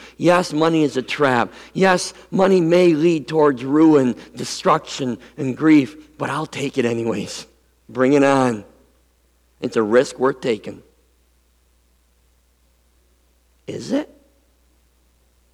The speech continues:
Is it really? You know, when God says, "Watch out, there's danger here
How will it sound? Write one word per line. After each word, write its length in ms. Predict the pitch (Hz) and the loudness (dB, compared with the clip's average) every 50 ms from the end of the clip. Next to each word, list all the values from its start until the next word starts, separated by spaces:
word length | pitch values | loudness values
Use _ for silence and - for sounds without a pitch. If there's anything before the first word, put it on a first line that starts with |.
| _ _ _ _ _ _ _ _ _ _ _ _ _ - | _ _ _ _ _ _ _ _ _ _ _ _ _ -6
Is 200 | - 160 170 190 | -6 -6 -4 -4
it 60 | 208 | -6
really? 500 | - - 156 160 160 175 175 190 190 - _ _ _ _ _ _ _ _ _ _ _ _ _ _ _ _ _ _ _ _ _ _ _ _ _ _ _ _ _ _ _ _ _ _ _ _ _ _ _ - | -4 -4 -4 -2 -2 -2 -4 -6 -10 -14 _ _ _ _ _ _ _ _ _ _ _ _ _ _ _ _ _ _ _ _ _ _ _ _ _ _ _ _ _ _ _ _ _ _ _ _ _ _ _ -8
You 100 | 196 208 | -4 -2
know, 60 | 202 | -2
when 200 | 202 196 185 156 | 0 -2 -2 -2
God 440 | 143 185 180 196 240 - 247 202 180 | -4 -4 -2 0 0 0 0 -2 -6
says, 720 | - - - 170 151 135 131 135 131 127 - - - - _ _ _ _ _ _ _ - | -10 -6 -4 -4 -2 -2 -4 -6 -8 -10 -12 -16 -20 -20 _ _ _ _ _ _ _ -18
"Watch 380 | - 120 131 156 165 - - - | -14 -10 -10 -10 -10 -10 -8 -6
out, 380 | 160 151 139 113 104 - _ - | -6 -6 -6 -8 -10 -12 _ -10
there's 200 | 135 131 120 110 | -8 -8 -8 -10
danger 520 | 110 - 143 139 143 147 135 113 120 117 | -6 -4 -2 -2 -2 -2 -2 -2 -4 -6
here 360 | 107 104 101 101 95 90 85 | -6 -8 -10 -12 -12 -12 -14